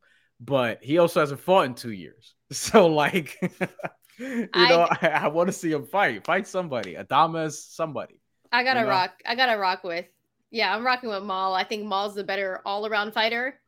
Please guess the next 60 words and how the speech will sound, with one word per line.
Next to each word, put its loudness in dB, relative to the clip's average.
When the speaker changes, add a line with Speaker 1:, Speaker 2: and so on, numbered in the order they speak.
Speaker 2:
The -2
layoff, 4
Speaker 1:
Yeah. -12
Speaker 2:
though, 2
would 2
be -6
interesting, -4
but 4
I, 4
I 8
think -4
that's, 4
like, -4
a -8
sneaky -10
good -4
fight -2
for -10
boxing -10
fans. -14
Like, -2
I 4
think -8
we -6
want -6
that -4
Speaker 1:
Yes, -6
Speaker 2:
fight. -8
Speaker 1:
yes. -14
Yeah, -12
I 2
actually -4
think -16
Showtime -14
would -20
push -18
to -20
make -16
it -18
a -20
pay-per-view. -20
Um, -14
they -12
did -12
it -12
for -18
Benavidez. -14
And -6
Benavidez 8
is, -4
by 4
the -4
way, -2
like, -8
to, -10
to, -10
to -10
end -4
it -4
here, -4